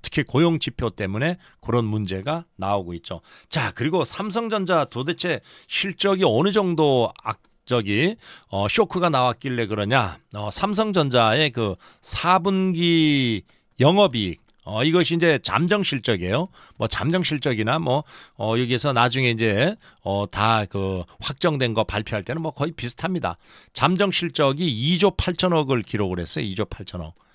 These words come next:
이거가 시장에서 뭐 얼마 전까지만 하더라도 야, 삼 조에서 한 사 조 정도 가지 않겠냐? 어, 이렇게 그 증권사에서 예상치를 내놨는데 이것이 뭐 이 조 팔천억으로 팍 줄었어요. 이 조 팔천억이라는 것은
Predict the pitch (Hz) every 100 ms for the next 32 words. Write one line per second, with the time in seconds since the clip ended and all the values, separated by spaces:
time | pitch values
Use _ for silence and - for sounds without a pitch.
0 | _ _ - 139 175 185 185 180 196 -
1 | 180 175 190 175 156 156 180 139 135 120
2 | 156 170 151 147 131 156 139 139 123 107
3 | 104 95 98 151 180 - - - 123 120
4 | 101 82 - - 196 190 180 185 175 160
5 | 147 202 202 - 135 170 165 175 170 156
6 | 185 160 143 175 143 - 147 185 110 -
7 | - - - 190 190 175 180 156 156 139
8 | 170 165 165 139 135 123 110 165 123 104
9 | 135 147 127 - 135 127 101 - _ -
10 | 120 131 127 113 98 151 143 85 - -
11 | - 160 170 196 190 170 196 196 180 165
12 | 175 190 202 - 180 175 160 156 147 180
13 | - 170 165 - 98 143 160 180 - 160
14 | 156 147 139 135 123 113 113 160 131 151